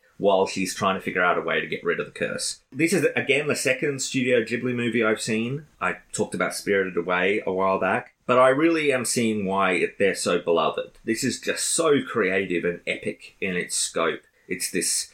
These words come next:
steampunk, magical fantasy world. There's a,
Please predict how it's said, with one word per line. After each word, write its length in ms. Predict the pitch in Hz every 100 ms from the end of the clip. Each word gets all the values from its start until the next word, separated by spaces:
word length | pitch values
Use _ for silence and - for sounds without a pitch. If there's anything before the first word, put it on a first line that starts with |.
| _
steampunk, 920 | - - - 127 117 113 - 107 95 - -
magical 540 | 101 98 90 104 98
fantasy 600 | 90 107 98 95 - 98
world. 500 | 90 101 98 95 95 -
There's 200 | 90 92
a, 160 | 85